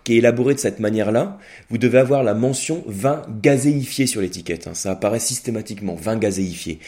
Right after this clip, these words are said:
Dans toutes les appellations dont je vous ai parlé précédemment, donc on met sur le champagne, les créments, les saumures, les cré-, les clairettes, et cetera, ce, ce n'est jamais un vin gazéifié, hein, puisque le vin gazéifié, en fait, n'est jamais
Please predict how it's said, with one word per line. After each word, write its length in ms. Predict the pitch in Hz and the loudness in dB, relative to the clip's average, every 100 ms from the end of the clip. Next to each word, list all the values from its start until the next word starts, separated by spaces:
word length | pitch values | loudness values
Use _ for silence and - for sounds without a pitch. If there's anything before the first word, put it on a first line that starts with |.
| - - - - | -20 -18 -20 -16
Dans 320 | - 123 120 - _ | 0 2 2 -2 _
toutes 200 | 262 254 | 0 0
les 160 | 214 190 | 2 2
appellations 480 | 190 175 165 190 | 4 4 4 2
dont 160 | 185 139 | 0 0
je 120 | 107 | -2
vous 220 | 110 117 | -4 2
ai 40 | 127 | 2
parlé 260 | 123 135 | 4 2
précédemment, 640 | 143 113 - 107 107 139 147 | 2 -2 -4 0 0 2 0
donc 200 | 90 87 | -2 -8
on 120 | 90 90 | -12 -12
met 80 | 90 | -12
sur 180 | - | -10
le 80 | 87 | -10
champagne, 460 | 80 92 87 107 107 | -8 -10 0 0 2
les 80 | 98 | -2
créments, 480 | 101 95 110 113 | -2 0 0 0
les 100 | 107 | -2
saumures, 580 | 98 107 101 110 120 117 | -4 -4 -2 0 0 0
les 120 | 107 | 0
cré-, 340 | 87 - 117 110 | -4 0 0 0
les 380 | 104 87 80 82 | -2 -2 -2 -6
clairettes, 460 | - 123 110 110 | 2 4 4 0
et 40 | 92 | -4
cetera, 500 | - 92 104 135 170 - - - _ | -8 -6 -2 -2 -2 -16 -20 -20 _
ce, 240 | - 117 | -6 -4
ce 240 | 101 - | -4 -2
n'est 140 | 117 110 | 0 2
jamais 420 | 101 139 151 170 | 4 4 4 2
un 100 | 113 | 0
vin 260 | 104 120 127 - 98 | -2 0 -2 -6 0
gazéifié, 800 | 135 123 123 117 113 107 95 - - _ _ _ - | 2 4 4 2 0 -4 -4 -6 -16 _ _ _ -14
hein, 100 | 90 | -12
puisque 260 | 95 - | -12 -4
le 120 | 120 101 | -4 -2
vin 180 | 131 | -2
gazéifié, 520 | 131 131 127 117 - 147 | 0 0 0 -2 -4 -6
en 60 | |
fait, 260 | 123 123 123 | -2 -4 -2
n'est 140 | 98 | -4
jamais 400 | 95 120 123 127 | -2 -2 0 -2